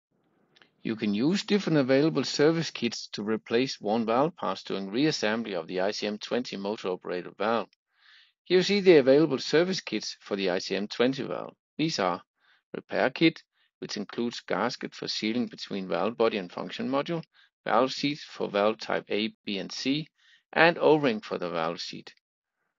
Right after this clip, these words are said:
Overall kit, which includes gasket for sealing between valve body and function module, valve seat, O-ring for valve seat,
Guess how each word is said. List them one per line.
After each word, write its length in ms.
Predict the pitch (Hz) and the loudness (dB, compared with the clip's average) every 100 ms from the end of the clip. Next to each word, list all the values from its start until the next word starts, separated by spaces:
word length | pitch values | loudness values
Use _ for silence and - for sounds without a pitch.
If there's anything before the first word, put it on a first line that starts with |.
| _ | _
Overall 480 | - 214 226 131 107 | 6 8 10 10 8
kit, 280 | 101 110 107 _ _ _ _ | 2 -4 -6 _ _ _ _
which 160 | 110 - | -10 -8
includes 480 | 113 - 135 143 - _ _ - | -6 0 0 0 -10 _ _ 2
gasket 440 | 110 131 - 107 | 4 4 0 -6
for 100 | 104 | -6
sealing 380 | - 117 131 135 | -4 -2 -2 -2
between 360 | - - 104 | -6 -6 -6
valve 280 | 95 95 117 | 0 0 2
body 180 | 110 117 | 2 0
and 100 | 95 | -2
function 380 | - - - 120 | -8 -8 -4 2
module, 360 | 123 147 156 - _ _ _ | 2 2 -2 -6 _ _ _
valve 280 | 110 98 120 | 0 2 2
seat, 320 | - 165 165 - _ _ _ _ | -2 -4 -4 -14 _ _ _ _
O-ring 380 | - 120 143 165 | 2 4 4 2
for 140 | 170 | 2
valve 280 | 160 156 165 | 4 4 4
seat, 260 | - 175 | 2 0